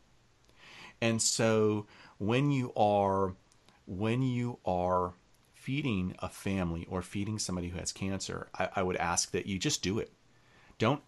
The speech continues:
don't even ask them. In fact, all of these suggestions, you should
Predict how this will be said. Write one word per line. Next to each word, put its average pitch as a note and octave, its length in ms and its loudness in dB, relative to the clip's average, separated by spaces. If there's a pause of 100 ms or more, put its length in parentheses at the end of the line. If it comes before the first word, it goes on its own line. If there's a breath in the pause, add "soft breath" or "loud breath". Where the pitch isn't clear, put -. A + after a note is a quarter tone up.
(120)
don't C#3 200 4
even F3 220 0
ask G2+ 320 0
them. F#2 160 -2
In G2 80 0
fact, G#2+ 340 0
all D3+ 240 4
of A#2+ 80 -2
these F#2+ 180 0
suggestions, E2 720 0 (280 loud breath)
you A2+ 180 0
should G#2+ 280 0